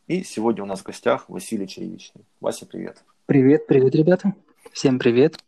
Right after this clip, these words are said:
Speaker 1: Также у нас, как обычно, нажимает на кнопочку Андрей Манохин. Мы до сих пор не можем понять, зачем он нам вообще нужен. Ну, как бы так повелось. И, как обычно, хочу предупредить и попросить убрать от ваших мониторов и динамиков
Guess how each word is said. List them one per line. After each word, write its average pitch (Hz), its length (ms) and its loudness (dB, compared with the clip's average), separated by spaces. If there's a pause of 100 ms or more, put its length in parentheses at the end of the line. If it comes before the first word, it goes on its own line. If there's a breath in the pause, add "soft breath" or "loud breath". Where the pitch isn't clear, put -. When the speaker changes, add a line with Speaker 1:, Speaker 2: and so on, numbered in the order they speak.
Speaker 1:
Также 117 240 -4
у 104 60 -10
нас, 104 260 -10
как 117 220 -4
обычно, 113 300 -2
нажимает 110 400 -6
на 101 80 -14
кнопочку 101 500 -10
Андрей 107 300 -10
Манохин. 170 500 -8 (420 soft breath)
Мы 110 220 -6
до 104 180 -6
сих 131 200 -6
пор 113 140 -4
не 110 80 -6
можем 104 240 -10
понять, 98 260 -12
зачем 98 320 -14
он 95 60 -14
нам 92 180 -14
вообще 101 300 -14
нужен. 117 440 -10 (240 soft breath)
Ну, - 120 -14
как 92 220 -12
бы 95 100 -10
так 123 240 -2
повелось. 101 520 -6 (380 soft breath)
И, 170 180 0
как - 220 -2
обычно, 107 640 -4
хочу - 300 -10
предупредить 104 800 -8
и 98 640 -8 (100)
попросить 104 680 -6 (100)
убрать 98 560 -4
от 104 320 -4
ваших 98 420 -2
мониторов 101 680 -6
и 110 80 -10
динамиков 113 680 -8